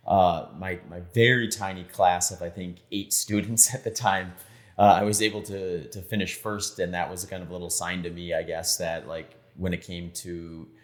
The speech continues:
you know, sprinting, I'd maybe middle of the pack. When it came to stretching, I was probably in the back of the <laughs> pack. But when it came to the mile run, I was able to do quite a bit better than in some of those other activities. And,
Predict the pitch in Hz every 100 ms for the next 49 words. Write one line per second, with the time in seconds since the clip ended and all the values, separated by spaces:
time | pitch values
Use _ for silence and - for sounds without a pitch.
0 | _ - _ 98 87 82 - 147 139 143
1 | 135 123 110 113 110 104 104 101 101 -
2 | 98 95 92 87 98 92 87 87 - 113
3 | 107 - 107 104 87 87 85 - - _
4 | 90 90 87 85 82 80 90 - 92 90
5 | - 120 120 - - 135 127 120 120 110
6 | 110 101 98 95 92 90 92 87 90 90
7 | 87 87 87 87 - _ _ _ - 139
8 | 107 - 90 90 90 87 87 92 87 85
9 | 87 85 85 85 95 85 85 85 82 85
10 | 82